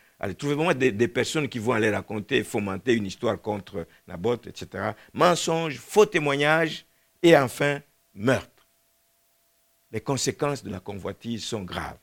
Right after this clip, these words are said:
Elles sont nombreuses et nous devons y faire vraiment attention. Quand nous lisons dans notre texte de Exode,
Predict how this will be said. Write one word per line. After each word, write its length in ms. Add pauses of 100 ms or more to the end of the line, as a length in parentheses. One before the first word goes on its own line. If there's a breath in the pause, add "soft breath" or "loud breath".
(640)
Elles 140
sont 400
nombreuses 680 (200)
et 60
nous 120
devons 260
y 80
faire 340
vraiment 480 (260 soft breath)
attention. 560 (140)
Quand 120
nous 120
lisons 500
dans 320
notre 340
texte 320
de 540 (320)
Exode, 600